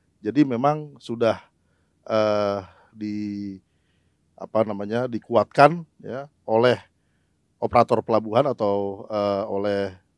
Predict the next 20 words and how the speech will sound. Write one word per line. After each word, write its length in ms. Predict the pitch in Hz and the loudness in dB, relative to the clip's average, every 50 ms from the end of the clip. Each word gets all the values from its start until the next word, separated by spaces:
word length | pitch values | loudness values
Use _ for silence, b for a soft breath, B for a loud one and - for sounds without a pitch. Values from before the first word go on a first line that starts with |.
| _ - | _ -12
eh, 140 | 101 98 95 | -10 -10 -8
penyelenggara 400 | - 110 104 101 101 98 101 90 | -8 -8 -8 -8 -8 -8 -8 -8
pelabuhan, 560 | - 104 98 101 101 98 98 110 123 135 143 - _ _ _ _ _ | -6 -8 -8 -8 -8 -6 -4 -4 -4 -4 -6 -12 _ _ _ _ _
kapan 400 | - 123 120 _ - 156 156 151 151 _ _ _ _ _ _ | -6 -6 2 _ 6 4 4 2 -4 _ _ _ _ _ _
kapal 320 | - 120 117 - 120 117 | -8 -8 -4 -2 -2 -2
tol 160 | 113 - 117 | -2 0 0
laut 160 | 113 113 113 - 117 | 2 2 0 0 -4
itu 180 | 107 - 139 | -10 -10 -10
masuk 380 | 127 117 101 95 - 160 160 - | -8 -8 -10 -6 -6 -6 -6 -6
dan 320 | - 120 120 110 107 110 110 - _ _ _ _ _ _ _ _ _ _ _ | 0 2 2 2 2 0 -6 -14 _ _ _ _ _ _ _ _ _ _ _
harus 560 | - - 143 165 185 214 233 - - - - 139 | 2 6 6 8 8 8 6 4 4 0 -6 -4
di, 300 | 131 165 196 214 196 - _ _ _ _ _ _ _ _ _ _ _ _ _ _ _ _ _ _ _ _ _ | -2 -2 -2 -2 -6 -12 _ _ _ _ _ _ _ _ _ _ _ _ _ _ _ _ _ _ _ _ _
eh, 240 | - 127 127 123 120 | -2 2 2 2 2
prioritaskan, 800 | - - 156 151 156 151 - 143 117 - - 127 98 82 85 80 _ _ _ _ _ - | 4 6 6 6 6 4 2 2 2 2 2 2 2 0 -2 -12 _ _ _ _ _ -14
ya, 140 | 95 95 110 | -14 -14 -12
kapal 320 | - - 95 - 101 101 | -12 -12 -10 -8 -8 -8
tol 160 | - 104 98 101 | -6 -4 -2 -2
laut 240 | 101 101 98 - _ _ _ _ _ _ _ _ _ _ _ - | -2 -2 -4 -8 _ _ _ _ _ _ _ _ _ _ _ -14
masuk. 320 | 95 90 - - 101 87 _ _ _ b b b b b b b b b b b b _ _ _ | -14 -14 -12 -12 -14 -14 _ _ _ b b b b b b b b b b b b _ _ _
Kemudian 640 | - 120 135 135 131 131 147 156 170 185 185 185 | -12 -8 -8 -6 2 6 8 8 8 6 4 -4